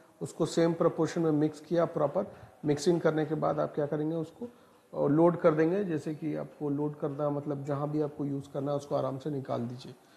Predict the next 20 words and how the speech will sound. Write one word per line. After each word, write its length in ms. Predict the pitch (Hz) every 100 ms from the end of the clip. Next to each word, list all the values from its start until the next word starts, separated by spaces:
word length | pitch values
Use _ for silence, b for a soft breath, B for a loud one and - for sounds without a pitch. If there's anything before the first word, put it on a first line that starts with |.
| b _
कोई 100 | 147
दिक्कत 340 | 135 131 139 127
नहीं 140 | 127 123
है। 80 |
तो 160 | 135 156
store, 360 | - - 165 160
या 180 | 160
तो 180 | 156 165
इसको 280 | 156 - 160
आप 60 | 160
silos 600 | - - 151 165 175 165
हैं, 200 | 202 B B B _ -
silos 300 | 156 160 156
में 120 | 156
store 300 | 147 156 151
कर 100 | 160
लीजिए, 240 | 151 156 175
उसको 280 | 156 -
बस 160 | 143 151 - - -
उसको 240 | 139 -